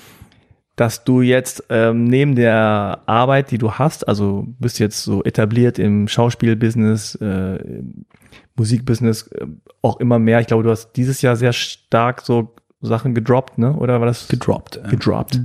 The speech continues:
Speaker 2: Dropping. Mein Album kommt jetzt.
Speaker 1: Ah, siehste.
Speaker 2: Am achtzehnten neunten.
Speaker 1: Na, perfekt. Das könnt ihr gleich alle gern kaufen.
Speaker 2: Das könnt ihr
Speaker 1: Mit
Speaker 2: euch
Speaker 1: den
Speaker 2: alle
Speaker 1: Shirts.
Speaker 2: kaufen,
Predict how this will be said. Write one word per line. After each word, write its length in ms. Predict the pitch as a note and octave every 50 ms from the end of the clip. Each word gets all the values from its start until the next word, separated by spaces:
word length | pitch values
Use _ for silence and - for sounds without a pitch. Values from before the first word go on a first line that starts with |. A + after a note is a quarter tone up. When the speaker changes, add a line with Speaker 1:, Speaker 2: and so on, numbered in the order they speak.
| B2 -
Speaker 2:
Dropping. 400 | G#2+ - - - A2 G#2+ A2+ - - - - - _ - - _ _ -
Mein 100 | A#2 A2
Album 300 | A#2 B2+ D3+ C#3+ B2+ A2
kommt 220 | - G2+ F#2+ G2 -
jetzt. 220 | F2+ - - - - -
Speaker 1:
Ah, 300 | - D#3+ D3 G#2 - - _
siehste. 420 | - B2 A2+ - - - F#2+ G2+ - _ _ -
Speaker 2:
Am 140 | - G#2 G#2
achtzehnten 520 | - - A2+ - - - G#2 G#2 - G2+ G2
neunten. 420 | G2 G2+ G#2+ A2 - - F2+ F#2 _ _ _ _ _ _ _ _ _ _ _ _
Speaker 1:
Na, 200 | - B2+ A#2 G#2
perfekt. 560 | G2 - B2 A2+ - - D3 A#2+ - - - _ _ _ _ _ _ _ _ _ _ _ _
Das 120 | _ - -
könnt 140 | B2+ A2
ihr 40 | A2
gleich 200 | A2+ A#2+ B2 C#3
alle 180 | B2+ C3 C3+ C3+
gern 120 | D3 D3 -
kaufen. 440 | - F#3 G3+ E3+ - A#2+ G2+ G2 - - - - _ -
Speaker 2:
Das 100 | B2+ -
könnt 140 | - A#2+ A#2 A2+
ihr 60 | G#2+
Speaker 1:
Mit 100 | G#2+ A2
Speaker 2:
euch 60 | G#2+
Speaker 1:
den 80 | G#2+ B2
Speaker 2:
alle 100 | A2+ A2+
Speaker 1:
Shirts. 180 | - - - -
Speaker 2:
kaufen, 400 | - D#3+ E3+ D#3+ - A2 G2+ G2